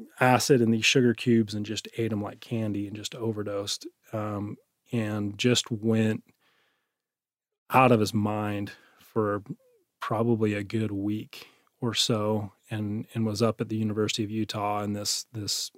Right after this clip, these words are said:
you know, kinda institute. And it was, it was just crazy. We went and visited him, and it was me and my brother, and he just was, like, ranting and raving and just completely out of his mind. And it, it just was,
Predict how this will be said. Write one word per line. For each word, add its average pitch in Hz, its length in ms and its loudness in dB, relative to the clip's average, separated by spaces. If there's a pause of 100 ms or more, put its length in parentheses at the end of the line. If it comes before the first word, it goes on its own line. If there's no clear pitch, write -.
you 107 100 -8
know, 101 140 -8
kinda 107 220 -8
institute. 107 680 -4 (1160)
And 110 680 6 (320)
it 160 180 8
was, 165 260 8
it 151 180 6
was 151 200 8
just - 300 2
crazy. 120 380 6
We 110 120 4
went 123 180 2
and 113 100 -2
visited 117 360 4
him, 120 320 4 (580)
and 120 160 4
it 110 40 4
was 110 180 -2
me 113 120 2
and 107 80 2
my 107 100 -2
brother, 107 420 0
and 104 120 -4
he 113 140 -6
just 107 260 -6
was, 104 160 -8
like, 104 220 -10
ranting 110 520 -6
and 101 100 -10
raving 110 560 0
and 104 120 -12
just 104 160 -10
completely 117 680 -2
out 104 140 -8
of 101 60 -10
his 95 120 -14
mind. 107 300 -8
And 107 120 -4
it, 127 140 -6 (880)
it 117 140 4
just 156 440 6
was, 117 540 6